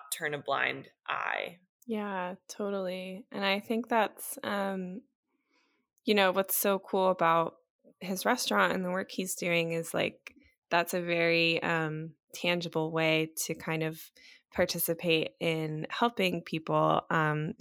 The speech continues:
Speaker 2: who are suffering through some of those awful things. Um, so I think, like, obviously, if you can go to the <laughs> restaurant, that's awesome.
Speaker 1: Mm-hmm.
Speaker 2: Um, that's an awesome way to support. If you can make a donation on their website,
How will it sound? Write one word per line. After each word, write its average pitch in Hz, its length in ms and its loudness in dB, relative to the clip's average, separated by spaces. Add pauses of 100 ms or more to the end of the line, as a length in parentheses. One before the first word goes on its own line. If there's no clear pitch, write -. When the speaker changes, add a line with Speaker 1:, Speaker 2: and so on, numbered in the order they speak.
Speaker 2:
who 170 100 2
are 165 240 4
suffering 160 600 -2 (100)
through 160 160 0
some 160 220 -4
of 165 120 -6
those - 480 -2 (540)
awful 170 320 4
things. 165 640 0
Um, 160 540 4 (380)
so - 140 0
I 156 120 4
think, - 320 -4
like, - 340 0 (140)
obviously, 165 560 4
if 175 160 0
you 185 80 0
can 196 160 -4
go 214 320 6
to 220 140 -2
the 190 80 6
<laughs> - 20 6
restaurant, 196 720 6
that's 185 260 4
awesome. 175 560 4
Speaker 1:
Mm-hmm. - 640 -2
Speaker 2:
Um, 190 260 10
that's 180 200 4
an 175 80 4
awesome 175 320 2
way 170 120 4
to 170 120 4
support. 165 680 2
If 170 200 -2
you 165 100 -4
can 160 220 -6
make 160 160 -4
a 165 80 -2
donation 170 600 0
on 165 120 -2
their 165 140 0
website, 170 640 4